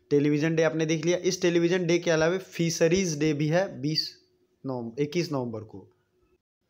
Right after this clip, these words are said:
और छब्बीस नवंबर, पच्चीस नवंबर को है वर्ल्ड नॉनवेज डे,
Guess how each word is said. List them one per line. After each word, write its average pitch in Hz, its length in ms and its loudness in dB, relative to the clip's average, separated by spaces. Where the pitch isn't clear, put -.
और 131 420 0
छब्बीस 165 440 -2
नवंबर, 165 320 2
पच्चीस 175 460 -4
नवंबर 170 300 2
को 170 140 -2
है 180 120 4
वर्ल्ड 160 300 2
नॉनवेज 147 640 0
डे, 214 260 2